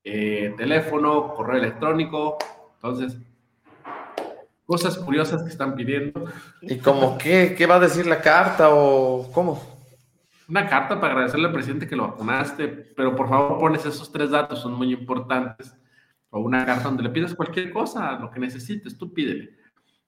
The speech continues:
Speaker 1: Entonces,
Speaker 2: Y se te da.
Speaker 1: a mí es una manera de conseguir datos,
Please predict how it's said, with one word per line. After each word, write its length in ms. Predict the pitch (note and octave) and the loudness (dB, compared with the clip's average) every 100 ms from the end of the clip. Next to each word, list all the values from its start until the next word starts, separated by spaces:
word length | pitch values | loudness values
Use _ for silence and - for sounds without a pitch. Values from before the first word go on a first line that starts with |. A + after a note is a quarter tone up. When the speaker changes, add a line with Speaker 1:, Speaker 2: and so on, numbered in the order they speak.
| _ | _
Speaker 1:
Entonces, 400 | G3+ G3+ B3+ - - - - - A2+ | 2 4 4 2 -6 -12 -16 -18 -12
Speaker 2:
Y 40 | |
se 140 | - | -6
te 160 | G#2+ F#2 | -4 0
da. 260 | F2+ F2 C#3 | 0 0 0
Speaker 1:
a 40 | |
mí 120 | E3 F#3+ F#3+ | 0 0 -4
es 160 | - | -6
una 160 | - E3+ | -2 2
manera 240 | D#3+ E3+ | 4 4
de 60 | E3 | 2
conseguir 360 | B2+ B2 C#3+ C#3 | -2 -2 -2 0
datos, 640 | B2+ D3 D3 - - - | 0 0 -4 -6 -14 -20